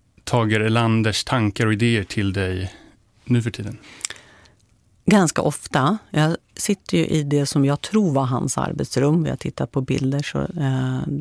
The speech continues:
Speaker 2: det verkar vara så. Så att på så sätt är hans ande, eh, med mig. Jag tänker att, eh, inte minst när det handlar om,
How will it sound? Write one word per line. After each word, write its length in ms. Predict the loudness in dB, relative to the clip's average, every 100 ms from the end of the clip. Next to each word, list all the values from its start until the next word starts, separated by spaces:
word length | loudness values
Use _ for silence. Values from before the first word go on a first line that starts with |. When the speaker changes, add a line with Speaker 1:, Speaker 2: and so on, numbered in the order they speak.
| -4
Speaker 2:
det 100 | -2
verkar 340 | 0 0 -2 -4
vara 160 | -4
så. 180 | -6 -8
Så 140 | -4
att 160 | -4 -2
på 140 | -2
så 160 | 2 0
sätt 220 | 0 0
är 80 | 0
hans 220 | 0 0
ande, 560 | 2 4 4 4 0 -2 -10 -20 -18 -20 -20 -2
eh, 180 | 2 4
med 300 | 4 4 2
mig. 340 | 2 0 -2 -6 -20 -20 -20 -20 -20 _
Jag 140 | -2 2
tänker 340 | 2 4 2
att, 360 | 2 -2 _ 0
eh, 380 | 2 4 4 2
inte 180 | 2 2
minst 380 | 2 2 2
när 100 | 0 2
det 60 |
handlar 380 | 2 0 0 0
om, 400 | 2 2 2